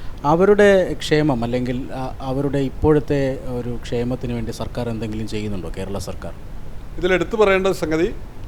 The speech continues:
Speaker 2: ഞങ്ങൾ, ഞങ്ങളെ സംബന്ധിച്ചിടത്തോളം ഞങ്ങൾ ഈ സത്യാഗ്രഹ സമരത്തിൽ പങ്കെടുക്കുന്ന സമയത്ത് നാളെ എന്തെങ്കിലും ഗവൺമെൻറ് തലത്തിൽ ആനുകൂല്യം ഉണ്ടാകും,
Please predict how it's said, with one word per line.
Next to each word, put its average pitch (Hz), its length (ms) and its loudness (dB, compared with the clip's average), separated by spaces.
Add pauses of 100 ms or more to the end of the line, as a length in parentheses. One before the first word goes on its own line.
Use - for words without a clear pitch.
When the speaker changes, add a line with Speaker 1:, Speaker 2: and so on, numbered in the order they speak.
(120)
Speaker 2:
ഞങ്ങൾ, 185 180 4 (720)
ഞങ്ങളെ 208 300 6
സംബന്ധിച്ചിടത്തോളം 190 640 2 (200)
ഞങ്ങൾ 170 260 0
ഈ - 0 - (100)
സത്യാഗ്രഹ 180 480 2
സമരത്തിൽ 175 340 0 (120)
പങ്കെടുക്കുന്ന 160 440 -2 (100)
സമയത്ത് 156 300 0 (120)
നാളെ 151 260 2
എന്തെങ്കിലും 156 400 -2
ഗവൺമെൻറ് 156 400 0
തലത്തിൽ 151 280 0 (140)
ആനുകൂല്യം 147 420 -2 (300)
ഉണ്ടാകും, 143 380 0